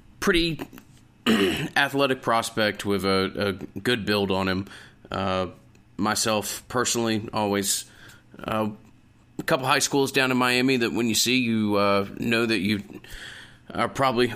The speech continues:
probably in the right area when it comes to targeting kids. I'd include Killian in that. Maybe not quite the talent producer that others are, but, uh,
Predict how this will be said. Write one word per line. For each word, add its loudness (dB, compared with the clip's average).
probably 2
in 4
the 2
right 4
area 4
when 0
it -4
comes -2
to -10
targeting 0
kids. 0
I'd 0
include -2
Killian 2
in 2
that. 0
Maybe -2
not 0
quite 0
the -8
talent -2
producer -2
that 0
others 0
are, 2
but, -2
uh, 2